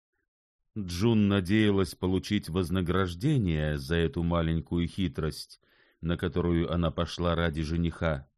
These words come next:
Она надеялась, что сегодняшний вечер разгонит плотное холодное облако, и их отношения, такие странные, такие мучительные за последнее время,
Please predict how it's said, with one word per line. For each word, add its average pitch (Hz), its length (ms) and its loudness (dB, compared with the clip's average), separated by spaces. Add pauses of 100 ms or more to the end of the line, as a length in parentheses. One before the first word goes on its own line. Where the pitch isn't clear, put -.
(560)
Она 131 280 4
надеялась, 131 640 4
что 127 220 0
сегодняшний 117 800 0
вечер 110 540 0 (340)
разгонит 123 840 2
плотное 107 540 2
холодное 101 600 0
облако, 87 760 -2 (240)
и 110 180 2
их 110 140 2
отношения, 110 1000 2 (240)
такие 117 340 0
странные, 110 800 2
такие 123 440 0
мучительные 117 840 2
за 98 120 0
последнее 104 760 0
время, 95 500 -2